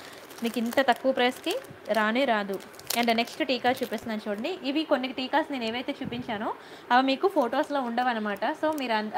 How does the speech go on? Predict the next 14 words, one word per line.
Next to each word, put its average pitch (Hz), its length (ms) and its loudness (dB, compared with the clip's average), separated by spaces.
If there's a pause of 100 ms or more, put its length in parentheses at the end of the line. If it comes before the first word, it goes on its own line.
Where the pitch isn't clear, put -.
(100)
అక్కడ 214 200 -2
ఎలాగో 208 220 -2
ఫొటోస్ 233 240 -6
వస్తుంది 233 240 -12
కదా, 220 140 -2
ఇక్కడ 208 180 -2
వీడియో 214 220 0
ఎవడు 220 180 2
చూస్తాడులే 220 420 -2
అనుకుంటే 214 360 -4
మాత్రం 208 240 -4
మీరు 254 160 -6
పప్పులో 208 280 0
కాలేసినట్టే. 208 480 0